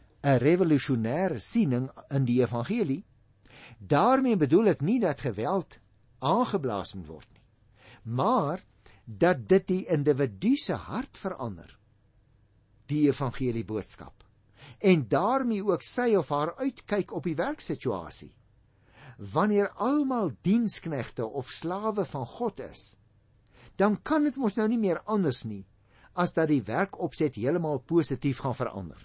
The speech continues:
Daarom sal jy en ek ook in ons eie werksopset heel eerste die koninkryk van God moet soek.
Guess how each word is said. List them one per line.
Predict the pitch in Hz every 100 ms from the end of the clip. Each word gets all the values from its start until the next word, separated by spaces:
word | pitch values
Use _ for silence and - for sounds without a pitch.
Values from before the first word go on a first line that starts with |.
| _ _ _ _ - - - -
Daarom | 120 262 185 151
sal | 226 147 110
jy | 113 127
en |
ek | 139 135 247
ook | 214 214
in | 135
ons | 107 -
eie | 247 311
werksopset | 170 104 - 104 - 95 - - _ _ _ _ -
heel | 117 190 294 294 269
eerste | 208 - 175
die | 143
koninkryk | - 185 165 151 143 131
van | 135 110
God | 147 135 127
moet | 123
soek. | - 143 - -